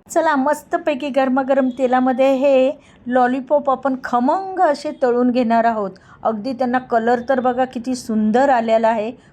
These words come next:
खरोखर बघूनच भूक लागली ना. अहो, मग वाट कसली बघताय? पटकन किचनकडे जावा. आज मस्तपैकी रविवार आहे आणि रविवारचा बेत म्हणून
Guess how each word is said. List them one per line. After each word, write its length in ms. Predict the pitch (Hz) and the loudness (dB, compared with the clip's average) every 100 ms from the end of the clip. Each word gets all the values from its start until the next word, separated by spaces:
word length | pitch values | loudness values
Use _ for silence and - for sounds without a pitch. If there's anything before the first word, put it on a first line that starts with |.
| _ | _
खरोखर 500 | - 240 233 233 190 180 - - | -2 0 0 0 -2 -2 -16 -20
बघूनच 720 | - 185 220 214 254 262 247 | -16 -6 -4 2 2 2 0
भूक 300 | 233 269 262 | -4 -6 -2
लागली 320 | 269 269 302 | -2 0 -2
ना. 180 | 330 247 208 | -2 -2 -2
अहो, 240 | 233 269 294 | 0 2 2
मग 280 | 311 311 | 0 0
वाट 220 | 277 233 247 - | 0 0 -2 -4
कसली 320 | 330 330 302 | -6 -6 -8
बघताय? 440 | 269 262 - 226 214 | -4 -4 -2 -2 -2
पटकन 680 | 214 277 262 - 320 311 | -2 -4 -4 -4 -2 -2
किचनकडे 640 | 302 277 294 285 294 294 285 | -4 -4 -2 -2 0 0 2
जावा. 360 | 294 277 240 226 - _ | 2 2 0 -2 -12 _
आज 240 | - 240 233 | -2 -2 0
मस्तपैकी 680 | 254 247 - 277 269 269 277 | 0 0 -2 -2 -4 -2 0
रविवार 440 | 226 214 220 262 | 0 0 0 2
आहे 260 | 269 262 262 | 2 0 0
आणि 260 | 233 240 | -2 -2
रविवारचा 760 | 247 220 220 254 262 302 254 285 | -2 -4 0 0 0 -2 -2 -2
बेत 420 | 233 220 240 240 | -2 -2 -2 -2
म्हणून 280 | 277 262 247 | -2 0 -2